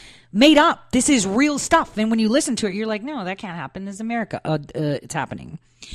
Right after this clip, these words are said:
So it's really happening. I mean, they're talking about letting children vote. Here's where we get into the voting. So there's, like, a big argument. I've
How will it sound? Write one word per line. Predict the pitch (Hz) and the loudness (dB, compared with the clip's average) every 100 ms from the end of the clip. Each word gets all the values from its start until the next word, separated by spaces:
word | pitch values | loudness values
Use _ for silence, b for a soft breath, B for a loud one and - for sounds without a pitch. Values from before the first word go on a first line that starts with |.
| B B | B B
So | - 226 | 4 4
it's | 214 - | 4 2
really | 240 269 196 | 6 6 6
happening. | 156 135 - 95 | 2 -2 -8 -4
I | |
mean, | 196 196 | -2 0
they're | 196 | 2
talking | - 226 233 | 6 6 6
about | 214 196 185 | 2 2 4
letting | 208 233 | 2 2
children | - 339 269 185 156 | 4 4 4 0 -2
vote. | 143 120 - - - _ _ _ _ - B B B | -4 -6 -8 -14 -14 _ _ _ _ -16 B B B
Here's | - 202 196 | -6 -4 2
where | 196 | 4
we | 180 | 4
get | 165 156 | 2 0
into | 151 156 | 0 2
the | |
voting. | 170 208 - - - _ _ _ _ _ - - B B | 6 4 4 -6 -20 _ _ _ _ _ -20 -20 B B
So | - 254 | 0 2
there's, | 277 277 | 4 4
like, | 269 | 4
a | 202 | 4
big | 170 269 | 4 6
argument. | 247 214 196 196 190 185 - | 6 6 4 0 0 -2 -2
I've | 165 | -2